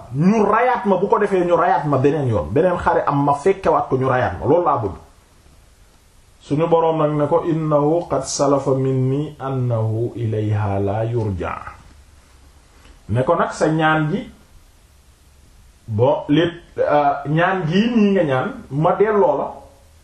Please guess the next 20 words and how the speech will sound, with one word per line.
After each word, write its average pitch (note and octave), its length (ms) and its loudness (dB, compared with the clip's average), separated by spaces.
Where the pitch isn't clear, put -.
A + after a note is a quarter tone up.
dafa F#3 360 2
fekk C#4+ 360 -4
mu A#3+ 260 2
jiitu C4 320 0
woon G3 340 2
ci C4+ 140 0
man, G#3+ 320 0
man F3+ 280 0
boroom F#3+ 320 2
bi, C3+ 160 -8
këne B3+ 320 0
ku D3+ 200 -4
génn A3 320 2
àddina E3+ 440 0
doo D3 160 4
fa C#3+ 120 -4
delluwaat. F#2+ 460 -2
"Qad D#3 160 -2
salafa D#3+ 520 -2
minni C3+ 640 0